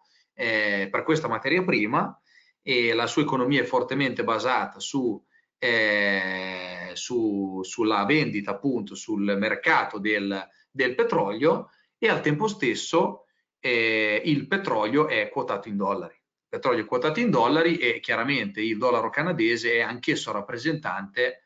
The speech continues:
eh, della, dell'economia, ehm, dell'economia canadese come moneta appunto del,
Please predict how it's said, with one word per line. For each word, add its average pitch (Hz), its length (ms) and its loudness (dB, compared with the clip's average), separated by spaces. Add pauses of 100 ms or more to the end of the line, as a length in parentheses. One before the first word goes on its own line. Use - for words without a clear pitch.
(240)
eh, 110 180 -4
della, 113 500 2 (280)
dell'economia, 117 1040 0
ehm, 98 1040 -4
dell'economia 123 720 -2
canadese 101 540 -4
come 120 200 -4
moneta 104 380 -4
appunto 101 340 -12
del, 95 180 -8